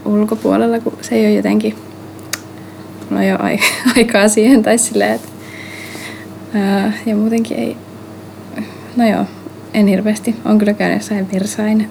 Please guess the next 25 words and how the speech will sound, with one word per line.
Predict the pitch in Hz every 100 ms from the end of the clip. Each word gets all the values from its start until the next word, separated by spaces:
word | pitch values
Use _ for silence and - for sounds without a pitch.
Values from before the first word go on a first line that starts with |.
| -
palatsissa, | 226 220 220 - -
mutta | 240 233 -
se | 226
ei | 214
kyllä | 214
millään | 208 220 226
tavalla | 233 240 247 - - - - - -
ollut | 233 233 233
mielessä | 240 240 247 - 247
siinä | 240 247 -
sitä | 240 240
biisiä | 233 240 247 269 262 - - - - - - - - - - - - - - -
tehdessä. | 220 214 233 - 233 233 - - - - - - -
Enemmän | 202 190 190
se | 208
oli | 214 226
jotenkin | 240 247 233
sellainen, | - 226 233 233 - - - - - - - - - -
usein, | - 202 190 208 - - - - -
no, | 220 208 - - - - - - - - - - - - -
riippuu | 202 -
vähän | 190 196
biisistä, | 190 208 208
mut | 202 202
usein | 208 196 196